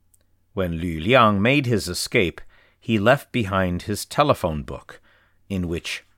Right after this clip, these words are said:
my name was listed, along with many others. Two young policemen came to my apartment and politely showed me their police I D.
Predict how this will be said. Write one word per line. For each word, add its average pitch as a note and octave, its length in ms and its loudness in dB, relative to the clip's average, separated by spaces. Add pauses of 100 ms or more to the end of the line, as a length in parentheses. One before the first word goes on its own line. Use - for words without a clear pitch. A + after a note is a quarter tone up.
(120)
my A2 380 2
name D2 440 -4 (320)
was D#2 220 -8
listed, - 420 -8 (480)
along G2 380 2
with E2 180 -8
many C#2 360 -8
others. D#2 520 -4 (920)
Two C3+ 220 0
young C3 360 4
policemen F#2 720 -4 (320)
came G2 260 -2
to G#2+ 120 -4
my G2 160 2
apartment E2+ 640 -2 (440)
and G2+ 200 -4
politely G2+ 480 0
showed F#2+ 440 -2
me D2+ 240 -6
their D#2 240 -6
police D2+ 600 -8
I D2 160 -10
D. F2 340 -4